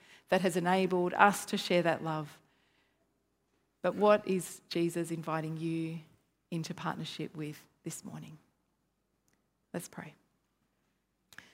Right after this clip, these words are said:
Jesus, thank you so much for the people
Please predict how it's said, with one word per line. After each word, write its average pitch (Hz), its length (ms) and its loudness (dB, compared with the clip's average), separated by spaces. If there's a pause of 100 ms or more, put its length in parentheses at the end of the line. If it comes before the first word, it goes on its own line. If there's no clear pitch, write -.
(760)
Jesus, 202 320 4
thank 220 340 2
you 196 160 4
so 208 280 2
much 196 300 0
for 185 120 0
the 170 80 -4
people 170 680 -4